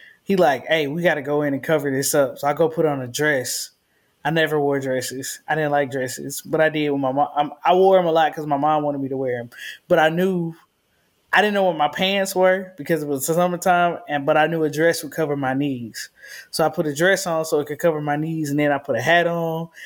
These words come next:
He went and put a shirt on, and we went and sat on the couch. Like, so when my mom came home from work, it was kinda like,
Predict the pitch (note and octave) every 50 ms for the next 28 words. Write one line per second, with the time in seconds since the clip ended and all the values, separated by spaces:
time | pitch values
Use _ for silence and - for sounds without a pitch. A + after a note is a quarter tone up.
0 | - - _ - F#3+ F#3 F#3 F3+ E3 E3 - E3 D3+ C#3 - F#3 F3 F3 E3 E3
1 | D#3+ D#3+ D#3 D#3 C3+ B2 C3+ D3+ E3+ E3+ E3 D#3 C#3 C#3 - - - F#3 F3+ D3
2 | - D3+ D3 D3 C#3 - E3+ D3+ C3 A2 - - - - - _ _ _ _ _
3 | _ _ _ _ _ - - C#3 B2 B2 A#2+ A#2 - - D#3 D#3 D3 D3 D3 D#3
4 | E3 E3+ F3+ F3+ F3+ F3 - F3+ E3 D#3+ D#3+ E3 D#3+ D#3+ D3+ - C#3+ C3+ C#3 D#3
5 | F3 F#3+ F#3 E3 D3 - _ _ _ _ _ _ _ _ _ _ _ _ _ _
6 | _ _ _ _ _ _ - D#3 D#3 D3+ D3+ C#3+ - - F3+ E3+ D#3+ D3 C#3+ D3
7 | C#3+ C3 C3 C3 C#3 C3+ B2 -